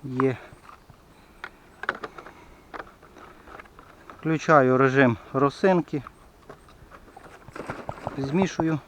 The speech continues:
режим росинки. І додатково ще буду перекладати листям грецького горіха. Іду, обробляю і перекладаю. Так, нехай Демар димить. Так, і кожну рамку, ось так,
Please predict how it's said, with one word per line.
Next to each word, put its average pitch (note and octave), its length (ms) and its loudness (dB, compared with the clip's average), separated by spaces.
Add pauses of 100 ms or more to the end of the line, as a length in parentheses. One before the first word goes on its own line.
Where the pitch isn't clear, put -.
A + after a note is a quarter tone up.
(180)
режим C#3 360 2
росинки. D#3 520 -2 (580)
І G#3+ 200 4 (100)
додатково D#3+ 680 6
ще - 180 2
буду C#3+ 240 2
перекладати C#3 720 4
листям C#3 400 2
грецького B2 540 2
горіха. A2 360 -2 (640)
Іду, C#3 320 4 (120)
обробляю D#3 600 4 (120)
і D3 80 -2
перекладаю. A2 680 0 (1300)
Так, - 280 -4
нехай C#3 280 2
Демар C3 300 6
димить. E3+ 340 2 (580)
Так, D3 220 6 (120)
і F3+ 80 -2
кожну E3+ 560 6
рамку, D3 440 6 (1200)
ось - 160 -6
так, C3 300 2